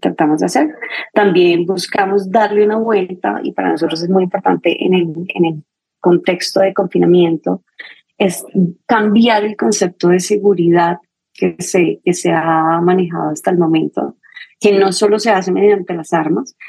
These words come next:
sino que, sino que lo que nosotros queremos promover en estas comunidades es buscar, eh, respuestas mediante acciones no armadas y no violentas a través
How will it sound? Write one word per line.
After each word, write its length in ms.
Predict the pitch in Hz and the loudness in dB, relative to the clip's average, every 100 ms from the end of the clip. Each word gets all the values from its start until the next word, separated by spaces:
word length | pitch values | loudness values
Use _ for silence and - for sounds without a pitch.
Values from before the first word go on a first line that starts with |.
| - | -20
sino 300 | - - 196 | -6 0 0
que, 260 | 180 190 175 | 2 2 2
sino 320 | - 214 185 180 | 0 2 2 0
que 240 | - 180 | -2 0
lo 100 | 170 | 0
que 160 | - 175 | 0 -4
nosotros 480 | 160 - 196 202 | -2 -2 -2 -2
queremos 320 | 202 214 180 175 | 0 2 2 0
promover 360 | 196 196 185 | -2 0 2
en 100 | 170 | 2
estas 260 | 170 - 175 | 0 -4 -8
comunidades 720 | - 202 190 175 160 160 156 | -4 0 2 2 2 0 0
es 240 | 190 180 - _ - _ _ | -4 -4 -10 _ -20 _ _
buscar, 720 | 180 208 - - 180 175 - - | 2 2 0 -2 0 0 -2 0
eh, 400 | 190 185 185 185 | 2 4 2 2
respuestas 1160 | 180 170 - _ 233 214 208 - 240 285 - - | 0 -2 -4 _ 0 2 0 -4 -6 -6 -8 -2
mediante 520 | 208 190 180 175 170 | 0 2 2 0 0
acciones 540 | 175 - 175 180 180 220 | -2 0 2 2 2 2
no 240 | 220 208 | 4 4
armadas 520 | 427 208 196 277 392 | 2 0 0 -2 -2
y 80 | 403 | -2
no 140 | 359 | 0
violentas 640 | 320 359 359 370 - 277 - - - - | 0 0 0 -4 -6 -10 -12 -18 -18 -8
a 160 | - 190 | -4 -2
través 680 | - 170 165 170 175 - | 0 2 2 0 -4 -8